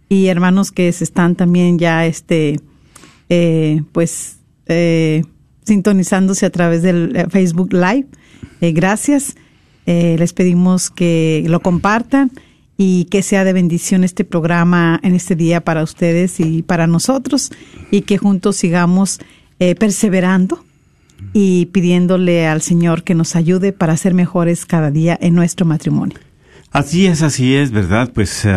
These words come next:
Speaker 2: vemos que en este mes tenemos una campaña de promoción de la aplicación de la red de Radio Guadalupe.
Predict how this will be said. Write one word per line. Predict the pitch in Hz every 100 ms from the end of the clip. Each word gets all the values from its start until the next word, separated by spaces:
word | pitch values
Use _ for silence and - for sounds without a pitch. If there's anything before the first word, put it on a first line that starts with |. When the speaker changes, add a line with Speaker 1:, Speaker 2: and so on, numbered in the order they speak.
| 90
Speaker 2:
vemos | 90 110 117 -
que | 110 98
en | 92
este | 101 98 110
mes | 95 98 101
tenemos | 101 98 101
una | 107 98
campaña | 101 90 98 127 135 120
de | 95
promoción | 101 92 87 - 131 156
de | 147
la | 113
aplicación | 98 92 - 87 107
de | 107
la | 101
red | 85 90 98
de | 82
Radio | - 98 90 82
Guadalupe. | 80 73 69 - 76